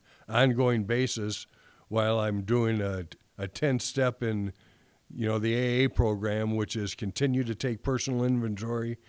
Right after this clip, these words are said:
And when you're wrong, promptly admit it. And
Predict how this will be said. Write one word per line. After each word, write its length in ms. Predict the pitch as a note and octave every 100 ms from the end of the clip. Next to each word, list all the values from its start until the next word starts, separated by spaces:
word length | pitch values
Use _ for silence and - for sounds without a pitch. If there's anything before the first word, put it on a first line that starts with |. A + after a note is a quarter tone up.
| - -
And 120 | A2
when 140 | G#2+ A#2
you're 180 | A2+ G#2+
wrong, 440 | B2 C#3 C3 A#2+
promptly 560 | - C#3+ C#3+ C3+ A#2 G#2+
admit 300 | G2 B2+ C#3
it. 220 | G#2+ - _ - - _
And 420 | A#2 A#2 A#2+ -